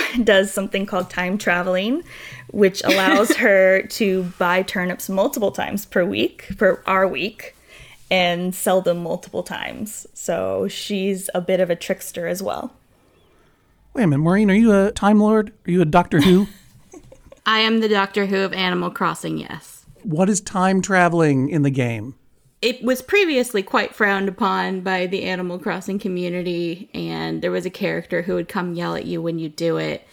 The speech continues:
Speaker 3: It's when you change the clock on your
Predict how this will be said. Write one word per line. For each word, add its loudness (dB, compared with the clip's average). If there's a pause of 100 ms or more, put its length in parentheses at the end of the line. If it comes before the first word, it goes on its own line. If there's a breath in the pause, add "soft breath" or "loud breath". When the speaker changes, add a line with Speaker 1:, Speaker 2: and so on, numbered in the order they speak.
(440 soft breath)
Speaker 3:
It's -2
when 4
you 0
change -4
the -6
clock -2
on -4
your -6